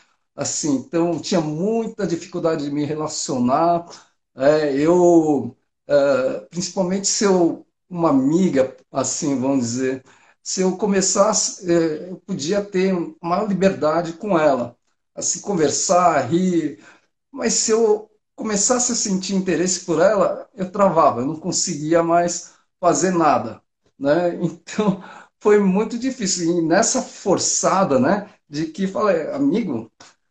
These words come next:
né, uma conversa com você mesmo, eu converso muito comigo.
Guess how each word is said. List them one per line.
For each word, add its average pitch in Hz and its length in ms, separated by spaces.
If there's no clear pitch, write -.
né, 135 200
uma 139 300
conversa 156 540
com 156 300
você 143 360
mesmo, 151 340
eu 120 100
converso 170 480
muito 185 320
comigo. 151 540